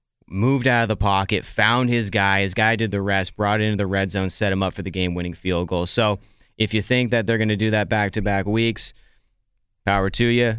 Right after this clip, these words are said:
Go ahead and bet the, the Texans. Um, I don't think I like a side here, but I think I would lean the Texans plus the points. Now, really quick on the total, it opened at forty-nine,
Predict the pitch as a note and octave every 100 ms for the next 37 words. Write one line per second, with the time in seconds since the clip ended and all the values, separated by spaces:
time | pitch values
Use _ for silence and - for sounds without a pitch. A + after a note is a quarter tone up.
0 | - G#2 G2+ G#2 F#2+ G#2 G2+ F2+ - -
1 | F#2 A2+ G#2+ - A2 G#2 - - _ _
2 | _ - G2+ G2+ F#2+ F#2+ F#2+ - - _
3 | - A2+ A#2 A#2+ F#2+ - B2 A2 G2+ F#2+
4 | F#2+ F#2 G#2 A#2 - B2 A2+ - C3 B2
5 | C3 A2+ C#3+ D3 C#3 B2 A2+ G#2+ - B2
6 | B2 - A2 G#2+ G#2 F2+ F#2+ G2+ A#2 B2+
7 | C3 C3 - G#2 G2 - G2 - A2 G2+
8 | G2 - G2 F2+ - - - E2+ G#1 -
9 | - _ - - G#2+ A2 G#2 G#2 - _
10 | - G#2+ C3 C3 - C3 B2 - G#2+ G2
11 | - - D3+ B2+ F#2+ F2 - _ _ G2+
12 | G2 D#3+ D3 A#2 - C#3 B2 A2 G2+ F#2
13 | F#2